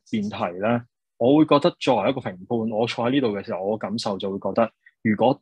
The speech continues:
一早甲乙雙方喺主辯嘅時候，就能夠講得好清楚，儒道兩家喺個思想上面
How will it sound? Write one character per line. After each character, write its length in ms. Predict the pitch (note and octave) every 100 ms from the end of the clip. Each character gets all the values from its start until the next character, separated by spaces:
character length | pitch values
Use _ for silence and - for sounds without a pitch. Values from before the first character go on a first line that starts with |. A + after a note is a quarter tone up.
| _
一 100 | D#3+ -
早 340 | - F#2 F#2+ A#2+ _ _ -
甲 160 | A#2+ G#2+
乙 100 | G#2
雙 220 | - B2
方 180 | B2 B2
喺 160 | G#2+ G2 - A2 - -
主 140 | A2 G2 A2 B2+
辯 280 | G#2+ F#2 F#2 _ _ _ -
嘅 100 | G#2
時 240 | - G2
候， 260 | - G2 - _ _ _ _ _
就 300 | - G#2+ G#2 -
能 300 | B2 F#2+ F#2+
夠 200 | G#2+ A2
講 200 | - G2
得 120 | A2+
好 220 | C3 A2 G#2
清 300 | - A2+ A2+
楚， 360 | - F2+ F#2+ - _ _ _
儒 340 | - A2 G2 F#2+ -
道 140 | A2 G#2
兩 300 | G#2+ F#2+ G#2+
家 340 | A#2+ C3 B2+ B2+ -
喺 200 | G#2+ A#2+
個 100 | A#2+
思 340 | - - C#3
想 320 | - G2+ F#2+ A3+
上 240 | G#2 F#2
面 200 | F#2